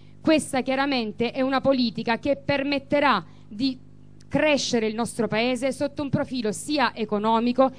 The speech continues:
e anche sotto un profilo occupazionale, perché il nostro intento sarà non soltanto quello di attirare i turisti e i visitatori,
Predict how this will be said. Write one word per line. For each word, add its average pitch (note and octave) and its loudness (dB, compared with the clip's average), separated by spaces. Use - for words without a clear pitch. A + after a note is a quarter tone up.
e B3+ -4
anche C#4+ -2
sotto D4 -4
un C4 -4
profilo C#4+ -2
occupazionale, A#3 -4
perché C4 -4
il D#4+ -4
nostro C#4+ -6
intento C4+ -4
sarà C4 -2
non A#3 -6
soltanto C4+ 2
quello B3 -2
di A3+ -8
attirare B3 0
i B3 -4
turisti B3+ 2
e B3 0
i B3 2
visitatori, A3 -2